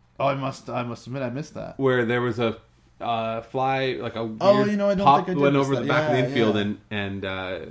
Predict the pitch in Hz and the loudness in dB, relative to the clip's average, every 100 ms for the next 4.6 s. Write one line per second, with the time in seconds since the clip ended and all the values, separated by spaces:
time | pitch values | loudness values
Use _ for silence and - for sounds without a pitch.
0 | 101 107 107 104 104 107 95 82 104 92 | -8 -4 -2 -4 -4 -8 -8 -8 -6 -6
1 | 92 95 98 90 85 85 95 - 90 87 | -8 -6 -6 -6 -10 -10 -12 -12 -12 -8
2 | 95 92 98 - - _ _ - - - | -8 -8 -12 -18 -20 _ _ -20 -6 0
3 | 131 113 127 113 104 95 - _ _ - | 0 2 0 2 0 -4 -20 _ _ -12
4 | 123 113 127 123 113 110 | -6 0 2 2 2 -2